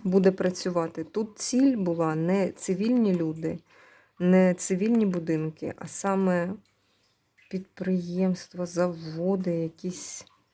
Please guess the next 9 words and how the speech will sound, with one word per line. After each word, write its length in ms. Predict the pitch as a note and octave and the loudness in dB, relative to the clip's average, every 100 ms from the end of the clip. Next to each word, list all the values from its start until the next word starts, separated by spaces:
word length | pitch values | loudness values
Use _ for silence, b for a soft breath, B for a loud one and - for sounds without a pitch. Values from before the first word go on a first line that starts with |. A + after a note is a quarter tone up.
| _ _ _ _ _ | _ _ _ _ _
сховища, 1400 | - - - - - - F#3 F3+ E3 D#3+ - - D#3 D#3+ - _ _ | -8 -6 -6 -8 -12 -4 -2 0 -2 -4 -10 -8 -8 -8 -12 _ _
може. 440 | D#3+ D#3 D#3 D#3+ D#3 _ _ _ _ _ _ _ _ _ _ _ _ _ _ - | -8 -6 -6 -10 -10 _ _ _ _ _ _ _ _ _ _ _ _ _ _ -12
Ну, 240 | D#3 D#3 - | -10 -10 -10
так. 380 | D#3+ D#3 - - - - _ _ _ _ _ _ _ | -12 -12 -16 -20 -20 -20 _ _ _ _ _ _ _
Все 260 | - - F#3+ | -20 -8 -4
буде 260 | F#3 F#3 | -2 -2
працювати. 600 | F3+ - F3 - E3+ D#3+ - | -4 -4 -8 -8 -8 -8 -8
Перекриваю, 840 | F3 F3+ - F3 E3 E3 E3+ F3 F#3 _ - | -6 -6 -4 -4 -4 -4 -4 -4 -8 _ -12
перекриваю. 680 | - F3 - F3 E3 D#3+ D#3+ | -6 -6 -6 -6 -4 -6 -8